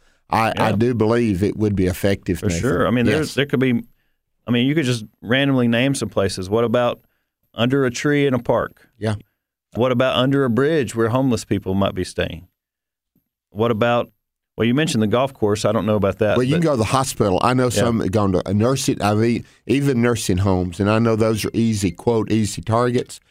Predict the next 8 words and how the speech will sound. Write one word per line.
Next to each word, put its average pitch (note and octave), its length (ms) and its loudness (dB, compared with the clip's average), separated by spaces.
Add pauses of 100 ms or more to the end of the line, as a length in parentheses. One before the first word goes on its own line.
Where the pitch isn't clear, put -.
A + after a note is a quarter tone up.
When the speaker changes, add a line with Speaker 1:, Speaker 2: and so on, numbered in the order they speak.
(240)
Speaker 1:
but A#2 420 0
that's A#2 320 -2
still B2 380 0
good. A2 440 0 (680)
So, G2+ 500 0
so G#2 200 0
that's C3+ 300 0
good. B2 340 -2